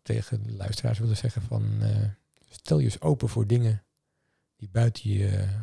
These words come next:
comfortzone liggen. Ehm, en, en dat is niet makkelijk hoor, kan ik je vertellen. Want je bent gewend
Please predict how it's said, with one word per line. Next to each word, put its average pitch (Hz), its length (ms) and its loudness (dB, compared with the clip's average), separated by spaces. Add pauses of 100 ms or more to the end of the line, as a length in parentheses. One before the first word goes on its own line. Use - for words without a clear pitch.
(380)
comfortzone 101 680 -2 (800)
liggen. - 360 -8 (1120)
Ehm, 101 460 0 (340)
en, 135 200 -6
en 123 240 -2
dat 131 180 -2
is - 240 -2
niet 156 300 -8
makkelijk 151 320 -4
hoor, 120 160 0
kan 139 120 -2
ik 110 60 -4
je 101 80 -2
vertellen. 92 380 -4
Want 104 200 -4
je 113 80 -2
bent 107 220 2
gewend 117 480 0